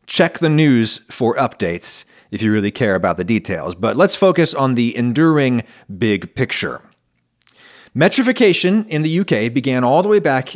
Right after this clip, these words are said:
in the nineteen sixties, when the Federation of British Industry informed the government that they supported metrification. But shopkeepers were not required to use metric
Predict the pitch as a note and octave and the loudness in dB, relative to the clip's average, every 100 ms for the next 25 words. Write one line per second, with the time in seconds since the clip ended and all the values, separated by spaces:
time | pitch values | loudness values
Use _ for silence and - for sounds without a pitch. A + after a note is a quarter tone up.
0 | - A#2 A2+ A#2+ - A2+ - C#3+ - G#2 | -6 -2 -2 -2 -6 -6 -2 -4 -4 -8
1 | E2 C2 - - - - - - B2 B2 | -8 -8 -10 -10 -20 -20 -18 -4 -2 0
2 | A#2 A#2 - - D#3 G3 F3 E3 - E3 | 2 2 0 -2 2 2 2 2 0 -2
3 | A#2 F#2 F#3+ G#3+ G3+ - G#3 E3 - - | -2 0 2 2 0 0 0 0 0 2
4 | C3+ F#3+ G#3+ - _ _ _ _ C3+ B2 | 4 4 0 -6 _ _ _ _ -4 -4
5 | - F3 G#3+ A3 G#3 F#3 D#3+ D#3+ D3+ D3+ | 0 2 4 4 2 2 2 0 -2 -2
6 | D#3 G#2 A#2+ D3 D#3+ C#3+ - B2+ - C3 | -4 -2 2 4 4 0 -2 -2 0 0
7 | F#2+ E2+ - _ _ - G#2+ G#2 G#2+ - | 0 -6 -10 _ _ -4 -2 -2 -4 -2
8 | G2+ G#2 - - - - - _ _ _ | -2 -2 -2 -6 -8 -14 -20 _ _ _
9 | - - _ _ _ G2+ B2 A#2 - - | -20 -20 _ _ _ -4 -2 -2 -4 0
10 | B3+ E4 - - B2+ C3 A#2+ A2 A#2 B2+ | 2 2 -2 -2 -2 2 0 2 2 2
11 | C3+ C#3 - - F3+ F3+ D3 F#2+ F#2 B2 | 0 -2 -6 0 2 2 0 -2 -6 -10
12 | - A#2 A#2+ A2+ A#2+ C3 C3 G2+ E2+ - | -4 0 2 2 2 0 -2 -4 -6 -12